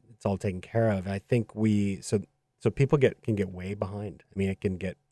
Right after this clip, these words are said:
it can be really, really tough. And, um, and, you know, I think we, you, there's a lo-,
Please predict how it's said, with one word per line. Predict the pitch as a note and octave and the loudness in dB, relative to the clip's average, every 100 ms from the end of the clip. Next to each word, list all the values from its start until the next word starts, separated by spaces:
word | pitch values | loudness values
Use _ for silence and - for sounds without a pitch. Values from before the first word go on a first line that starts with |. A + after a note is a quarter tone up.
| _ _ _ - | _ _ _ -14
it | - | -6
can | G#2 | -2
be | F#2+ | -2
really, | E2 F#2 F#2 | -4 -6 -6
really | F2+ F2 F2 | -6 -8 -6
tough. | A2 G2+ - | -6 -6 -8
And, | F2+ E2+ E2 _ _ _ _ - | -12 -12 -14 _ _ _ _ -8
um, | F#2+ F2+ E2+ E2+ E2 E2 _ - | -6 -4 -6 -10 -14 -20 _ -10
and, | F#2 F#2 F2 F2 F2 _ - | -8 -8 -10 -12 -14 _ -8
you | F#2 | -6
know, | F2+ F2 - _ - | -6 -10 -16 _ -20
I | F#2 - | -18 -6
think | F#2 F2 | -6 -6
we, | G2 F#2 | -10 -10
you, | A2 G2 _ _ _ | -8 -10 _ _ _
there's | G2 F#2 | -2 0
a | |
lo-, | G2 G2+ | -2 -4